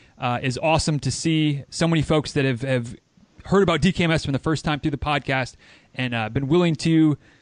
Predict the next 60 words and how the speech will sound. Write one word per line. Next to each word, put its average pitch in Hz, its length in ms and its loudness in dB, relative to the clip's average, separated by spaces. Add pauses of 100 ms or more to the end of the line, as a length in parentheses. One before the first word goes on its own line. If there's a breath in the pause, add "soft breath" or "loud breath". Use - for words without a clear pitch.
(280 soft breath)
put 202 100 4
themselves 214 340 4
out 190 160 4
there 110 240 -2
as 131 140 -4
a 131 40 -6
potential 156 520 -2
lifesaver, 127 440 -2
potential 139 320 -4
marrow 139 220 -2
donor 123 260 -4
for 120 140 -10
somebody 120 320 -6
that's 117 200 -6
in 117 100 -6
need. 104 220 -10
So 110 100 -14
D 170 140 0
K 202 140 -2
M 175 100 -2
S 165 140 -4
dot 151 220 -4
org, 135 220 -4
thank 143 240 -8
you 143 60 -8
for 127 140 -8
their 123 120 -6
s-, 120 140 -12 (240 loud breath)
thank 160 160 0 (100)
them 214 240 0
for 202 120 -2
their 196 100 2
support. 180 340 -2
Thank 151 160 -4
you 160 100 -2
guys 135 260 -2
for - 100 -14
supporting - 360 -8
the 120 60 -10
sponsors 113 380 -10
that - 80 -20
keep 127 180 -10
us 117 120 -10
on 117 100 -10
the 113 140 -12
air. 104 160 -14
So, 135 220 -6 (420 loud breath)
um, 151 360 -2 (920)
Aaron, 185 220 2
coming 196 180 -2
back 180 260 0
to, 170 360 2
to 156 120 -4
kind 160 180 -2
of 147 60 0
that, 147 240 -2
that 143 140 -2
story 170 320 0
of 131 80 -2
how 143 280 -2